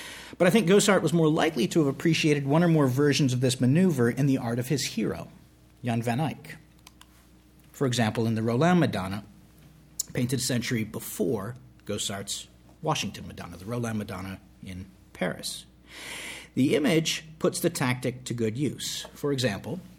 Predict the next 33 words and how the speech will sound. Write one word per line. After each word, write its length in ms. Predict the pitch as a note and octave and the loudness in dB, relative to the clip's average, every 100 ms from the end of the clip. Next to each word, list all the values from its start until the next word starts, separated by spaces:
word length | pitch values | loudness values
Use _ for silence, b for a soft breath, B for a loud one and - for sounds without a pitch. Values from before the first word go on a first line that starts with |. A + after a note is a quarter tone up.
| B B B B | B B B B
uh, 140 | A#2+ A#2+ | -8 -2
it 160 | C#3+ C#3 | -2 -2
frames 440 | - D#3 E3+ E3 | 0 4 4 4
the 80 | B2+ | 0
Chancellor's 760 | - D3 C#3+ C#3+ C3 A#2+ B2 | 2 2 2 2 2 2 0
face 640 | - - D3+ A2+ B2 - - - | -8 -4 0 0 -2 -6 -8 -8
by, 480 | A#2 A#2 A#2 G#2+ - - - | -2 0 0 -2 -4 -12 -8
uh, 140 | G#2+ | -6
Burgundian 600 | G#2 A2+ B2+ B2+ B2 A2 | -4 -2 2 4 4 2
vineyards 720 | G#2 C3 B2 G2+ A2 - - - - - | 0 0 2 0 -4 -8 -10 -14 -18 -8
that, 300 | G2+ G2+ - - - - | -6 -6 -10 -20 -20 -18
uh, 180 | G#2 G2 - - _ - | -14 -14 -16 -20 _ -12
supported 500 | - B2 C3 A2 G#2 | -10 -2 0 0 -2
his 160 | G#2+ | -6
family's 580 | - G#2 G#2 G2 F#2 - - - | -6 -4 -4 -6 -6 -8 -12 -10
wealth. 500 | F2+ - - - - - B B B B B - | -8 -8 -12 -20 -20 -20 B B B B B -6
Uh, 240 | G#2+ G#2 G#2 - | -4 -4 -8 -12
he 120 | - | -12
casts 500 | B2+ D3 C3+ C3 - - B | -4 0 0 0 -6 -10 B
a 60 | G#2+ | -6
bridge 440 | A2+ D3 D#3 B2+ | 0 4 4 2
over 260 | B2 B2 A#2+ | 0 2 2
the 80 | A2+ | 2
river 480 | A#2 B2 A2 B2 - - | 2 2 2 -2 -6 -8
that 280 | A2 G#2 - | -6 -6 -4
neatly 360 | A#2+ C3 C3 A#2+ | -2 -2 -2 -2
carries 380 | C3 A2+ A2+ | -2 0 -2
the 60 | G2+ | -4
blessing 420 | F#2+ A#2 A#2 B2 | -4 -2 -2 -2
of 100 | G#2 | -2
the 60 | G2+ | -6
Christ 360 | - A2 G#2+ | -4 -2 -2
child 480 | - F#2 F2+ A2 - | -2 -4 -6 -10 -12